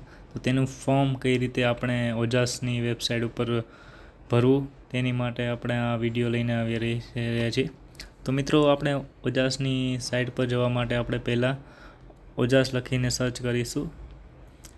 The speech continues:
તો મિત્રો, જે આપણી પહેલી સાઇટ છે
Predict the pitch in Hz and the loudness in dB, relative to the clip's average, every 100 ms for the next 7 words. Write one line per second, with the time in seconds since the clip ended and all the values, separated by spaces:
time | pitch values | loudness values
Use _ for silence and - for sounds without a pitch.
0 | - 123 127 127 131 131 127 - 131 131 | -10 -4 -2 0 2 2 0 -6 2 4
1 | 127 - 127 123 127 131 127 123 - 127 | 2 -4 0 2 2 0 -2 -4 -4 0
2 | 131 131 131 123 123 - | 4 4 2 -2 -4 0